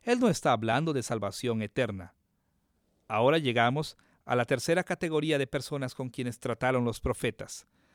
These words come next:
la comunidad invisible del pacto. Una vez más, la teología tradicional protestante nos ayuda en esta área. Dentro de la iglesia visible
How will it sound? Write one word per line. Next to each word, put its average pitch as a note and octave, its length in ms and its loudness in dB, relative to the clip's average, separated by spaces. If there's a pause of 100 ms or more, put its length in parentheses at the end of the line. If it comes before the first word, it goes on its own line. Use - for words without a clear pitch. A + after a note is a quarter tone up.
(140)
la G#2 200 -6
comunidad A#2 800 0
invisible D3+ 640 -2
del G2+ 180 -4
pacto. - 420 -4 (600)
Una D3+ 220 4
vez C3+ 180 2
más, D#3 320 4 (280)
la A#2 160 2
teología B2+ 540 2
tradicional C3 640 0
protestante C#3+ 760 0 (260)
nos C3 200 0
ayuda B2 360 2
en G2+ 100 -2
esta G#2+ 320 -2
área. B2 300 -2 (400)
Dentro C3 280 -4
de B2+ 80 -2
la B2 80 0
iglesia D3+ 340 -2
visible C#3 560 -4